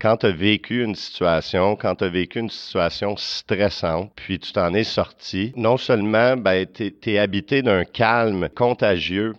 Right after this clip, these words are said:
pour les joueurs autour de toi, puis particulièrement le corps arrière, celui qui parle dans le caucus, euh, le chef d'orchestre, tu le sens dans son ton de voix, tu le sens dans son non-verbal. Tu peux pas acheter l'expérience, tu peux pas l'imaginer, il faut que tu le vives. Moi, je pense que c'est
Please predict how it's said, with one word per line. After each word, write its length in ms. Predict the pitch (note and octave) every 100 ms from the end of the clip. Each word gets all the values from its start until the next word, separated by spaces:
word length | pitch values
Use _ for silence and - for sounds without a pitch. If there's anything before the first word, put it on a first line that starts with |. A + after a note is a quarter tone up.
| -
pour 160 | G2+
les 160 | F#2+ F2+
joueurs 360 | E2+ G2 G#2+ G2
autour 300 | E2+ G2 F2
de 100 | D#2+
toi, 320 | F#2 G2+ A#2+
puis 120 | -
particulièrement 680 | G2 F#2 - A2 G2+ G2 A2+
le 80 | C3
corps 160 | -
arrière, 640 | F#2+ F2+ D#2+ F2 G2+ A2+ G#2+
celui 320 | G2 F2+ G#2+
qui 100 | -
parle 460 | - G2+ A2 G#2
dans 120 | F#2 F2
le 60 |
caucus, 680 | D#2 F2+ - G2+ A2+ - - -
euh, 180 | D2+ E2
le 120 | F2
chef 320 | E2+ - C3+ G#2+
d'orchestre, 720 | F#2+ - - G#2 A#2+ - - _
tu 120 | -
le 80 | G2
sens 340 | F#2 B2+ B2+
dans 120 | A#2+ F2+
son 200 | - F2+
ton 260 | F#2+ F#2
de 80 | D2+
voix, 300 | D#2+ F#2 G#2+
tu 180 | - F2+
le 60 |
sens 300 | D2+ - A#2
dans 140 | A#2+ F2+
son 200 | F#2+ F2
non-verbal. 840 | F2 F#2+ E2+ D#2 D2+ E2 F#2+ G2
Tu 140 | - -
peux 140 | F#2+
pas 360 | E2 - C3 -
acheter 580 | - F2 - - - B2
l'expérience, 840 | A#2 F#2+ - F#2 F2+ F#2+ A2 A2+ -
tu 100 | -
peux 120 | F#2
pas 180 | - A#2
l'imaginer, 880 | A2 G#2 G2+ G#2 F#2+ F2+ F2 G#2 A2+
il 40 |
faut 200 | - B2
que 120 | -
tu 100 | -
le 140 | F#2 D2
vives. 420 | D#2 G2 A2+ A2
Moi, 140 | - A2+
je 80 | -
pense 260 | G#2 G#2+
que 100 | F#2+
c'est 260 | - F2+